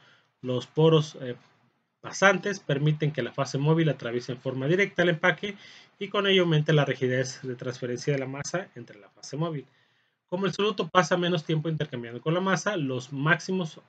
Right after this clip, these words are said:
son más angostos y en realidad el proceso es una combinación de difusión y convección. Los empaques son mayores de los microporos, de unos diez, eh, micrómetros de diámetro, y se pueden usar con flujos más altos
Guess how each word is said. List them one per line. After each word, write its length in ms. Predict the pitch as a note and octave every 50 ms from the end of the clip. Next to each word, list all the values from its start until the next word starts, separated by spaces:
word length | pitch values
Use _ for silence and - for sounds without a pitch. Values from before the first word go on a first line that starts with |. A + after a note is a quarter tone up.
| _ _ _
son 560 | - - - B2+ B2 B2 B2 B2 A#2+ B2+ - _ _ _
más 320 | A#2 B2 C#3 D#3+ D#3 -
angostos 560 | G3+ G#3 G3+ G#3 F#3+ F#3 - G#3+ F#3+ - - _
y 140 | D#3 D#3 E3
en 100 | F3+ F3
realidad 400 | F#3 F#3 E3+ D#3 D#3 E3 E3 D#3
el 100 | D3 B2+
proceso 540 | - E3 D#3+ D#3 - D#3+ D3+ D3+ F3+ F#3 - - _ - _ _ _ _ -
es 140 | - -
una 180 | F3 F3 E3+ D3+
combinación 500 | E3 D3 C#3 C3 B2+ B2 - - D#3 E3
de 100 | D#3 C#3+
difusión 480 | C3 B2 B2 - C3 - - C#3+ C#3 C#3+
y 60 | C3
convección. 540 | - C#3+ D3 D#3 D#3 - - A3 A3 G#3 - _ _ _ _ _ _ _ _ _
Los 120 | E3 D#3
empaques 400 | E3+ D#3 - F3 F3 - D#3+ D3+
son 100 | - D#3
mayores 300 | D3+ D3 C#3+ D3 D3+ D3
de 80 | C#3 B2+
los 140 | A#2 A2+ A#2
microporos, 600 | A#2 - B2 A#2+ B2 - F#3+ G#3+ A3+ G#3+ G#3 F3+
de 60 | D3+
unos 240 | C#3+ C3+ B2+ B2 A#2+
diez, 340 | C3 C3 C3+ C3 C3 - C#3
eh, 260 | B2 A2+ A2 G#2+ G#2+ - _ _ _ _ _
micrómetros 560 | C3 C#3 B2+ D#3 D#3+ D#3 D3+ C#3 - B2 B2 A#2
de 80 | C3
diámetro, 420 | C3+ F3+ G3 G3+ G3 G3 F#3+ G3 G3+
y 40 |
se 220 | G3+ - C#3+ B2+ C3
pueden 240 | C3 - D#3 D#3 D3+
usar 240 | D3+ - D3 C#3+
con 120 | - B2 -
flujos 380 | C3 C3+ C3+ D3 D3 D3 - - - - _ _ _ _ _ _
más 320 | C3+ D3+ F3 E3 D#3 -
altos 420 | F3 F3+ F3 E3 G3 F#3+ F#3+ -